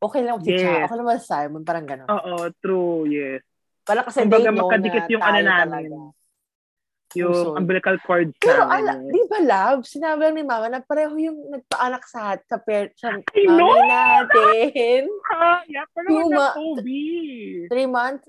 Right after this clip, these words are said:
Speaker 1: Two months apart?
Speaker 2: October, you. Oo, two
Speaker 1: October.
Speaker 2: months.
Speaker 1: And then,
Speaker 2: Yeah.
Speaker 1: yeah.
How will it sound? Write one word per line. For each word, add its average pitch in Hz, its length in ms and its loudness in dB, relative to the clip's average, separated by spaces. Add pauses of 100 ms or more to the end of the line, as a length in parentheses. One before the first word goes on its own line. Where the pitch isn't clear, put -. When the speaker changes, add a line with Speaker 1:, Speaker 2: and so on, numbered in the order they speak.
(100)
Speaker 1:
Two 277 100 -4
months 269 220 -4
apart? 262 400 -4 (1500)
Speaker 2:
October, 254 420 -4
you. 220 220 -8
Oo, 170 80 -6
two 185 80 -4 (260)
Speaker 1:
October. 190 220 -2
Speaker 2:
months. - 260 -6
Speaker 1:
And 196 220 -12
then, 190 160 -10
Speaker 2:
Yeah. 214 580 -2
Speaker 1:
yeah. 247 180 -16